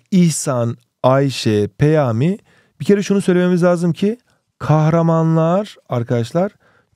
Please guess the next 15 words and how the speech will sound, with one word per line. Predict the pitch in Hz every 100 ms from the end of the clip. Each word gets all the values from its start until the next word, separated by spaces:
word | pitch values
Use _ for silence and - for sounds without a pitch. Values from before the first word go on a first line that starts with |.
| _ -
Türklerden | - 151 165 156 156 196 185
ve |
halktan | 170 151 147 156
seçilmiştir. | 123 95 98 85 95
Kahramanlar | - 113 117 113 107 113 165 - _ _ _ _ _ -
Türklerden | 127 113 - 107 101 95 101 113 156 185 - _ _ _ _ _ _ _ _ -
ve | 104 101 120 156 185 - _ _
halktan, | - 135 131 - 104
yani | 110 117
böyle | 123 117
köşklerde | - 139 - 139 127
yaşayan | 113 113
tipler | - 156 135
değil, | 104 92 _ _
halktan | - 123 127 - 131 160